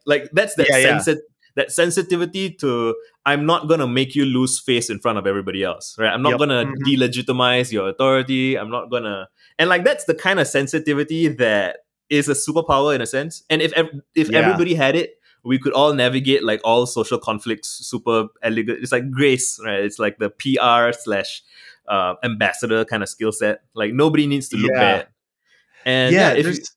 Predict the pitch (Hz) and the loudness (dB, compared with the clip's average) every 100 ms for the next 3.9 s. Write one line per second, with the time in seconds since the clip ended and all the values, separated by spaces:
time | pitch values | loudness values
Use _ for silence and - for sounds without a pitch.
0 | _ 143 156 180 _ _ _ _ _ _ | _ -6 -6 -8 _ _ _ _ _ _
1 | 147 165 160 185 131 117 101 - - 151 | -2 -2 0 2 4 2 0 -4 0 0
2 | 135 156 208 156 113 110 104 - - 135 | 2 2 2 0 0 -2 -2 -10 -10 -4
3 | 110 101 101 98 90 90 87 90 | 0 2 2 0 -2 -4 -4 -4